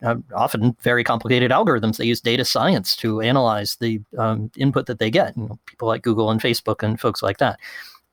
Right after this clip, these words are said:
They're also kinda good at delivering. They're also kinda good at getting the work done and getting the feedback actually handled.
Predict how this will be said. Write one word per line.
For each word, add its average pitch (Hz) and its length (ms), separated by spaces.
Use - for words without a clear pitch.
They're 131 180
also 202 300
kinda 180 360
good 156 200
at 151 140
delivering. 120 520
They're 135 160
also 139 260
kinda 160 300
good 147 260
at 131 220
getting 165 320
the 127 160
work 143 320
done 131 400
and 117 260
getting 135 300
the 123 80
feedback 123 500
actually 117 600
handled. 196 380